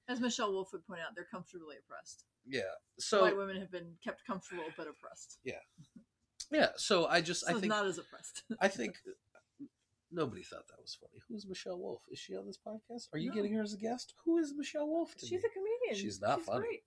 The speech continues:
Speaker 2: She's
Speaker 1: She's
Speaker 2: not at
Speaker 1: hilarious.
Speaker 2: all fun-, was that her joke?
Speaker 1: Yeah, but she told it better than
Speaker 2: Oh,
Speaker 1: I
Speaker 2: okay.
Speaker 1: did.
Speaker 2: Okay. All right.
Speaker 1: <laughs>
Speaker 2: Look, Stephen Wright is a very funny comedian. If I did any of his jokes, they would be terrible because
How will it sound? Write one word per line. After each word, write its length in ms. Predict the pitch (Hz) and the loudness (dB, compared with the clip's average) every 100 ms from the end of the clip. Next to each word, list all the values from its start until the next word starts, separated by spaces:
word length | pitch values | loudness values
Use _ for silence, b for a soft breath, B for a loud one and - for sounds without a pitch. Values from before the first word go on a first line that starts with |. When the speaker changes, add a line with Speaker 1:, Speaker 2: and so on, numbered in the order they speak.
| - | -12
Speaker 2:
She's 220 | - 392 | -2 -2
Speaker 1:
She's 120 | 403 | 0
Speaker 2:
not 100 | 415 | -2
at 40 | 440 | 0
Speaker 1:
hilarious. 260 | 427 214 180 | 0 -2 -4
Speaker 2:
all 80 | - | -8
fun-, 180 | - - | -14 -4
was 140 | 123 | 4
that 180 | 175 247 | 8 8
her 100 | 262 | 6
joke? 400 | 214 277 370 - _ _ _ _ _ _ | 6 8 8 2 _ _ _ _ _ _
Speaker 1:
Yeah, 140 | 359 330 | -2 -2
but 120 | 254 | 0
she 140 | 349 | -2
told 200 | - 202 | -2 -4
it 60 | 180 | -2
better 160 | 226 262 | -2 0
than 80 | 180 | 10
Speaker 2:
Oh, 60 | 156 | 12
Speaker 1:
I 120 | 143 | 12
Speaker 2:
okay. 80 | 226 | 12
Speaker 1:
did. 80 | 285 | 12
Speaker 2:
Okay. 260 | 302 508 247 | 12 12 12
All 200 | 311 311 | 12 12
right. 260 | 440 453 - - | 12 12 12 10
Speaker 1:
<laughs> 1200 | 415 - - - - _ _ - 523 480 392 - | 0 6 4 4 -2 _ _ -6 -2 -2 -6 4
Speaker 2:
Look, 180 | 277 381 | 8 10
Stephen 320 | - 220 269 | 8 6 8
Wright 300 | 277 302 339 175 | 12 12 12 10
is 140 | 143 | 2
a 40 | 139 | 4
very 240 | 175 240 | 6 6
funny 260 | - 143 117 | 6 2 2
comedian. 420 | 127 113 104 101 | -2 -2 -2 -2
If 100 | 120 | 2
I 100 | 160 | 2
did 180 | 160 147 | 4 2
any 160 | 147 | 4
of 80 | 139 | 2
his 200 | 180 208 | 2 2
jokes, 360 | 113 104 120 - | 0 -2 -2 -4
they 140 | 117 | 0
would 180 | 131 123 | 0 0
be 160 | 113 107 | -2 -6
terrible 440 | 107 131 165 95 82 | -6 -6 -6 -6 -12
because 400 | 98 _ 95 - | -20 _ -16 -16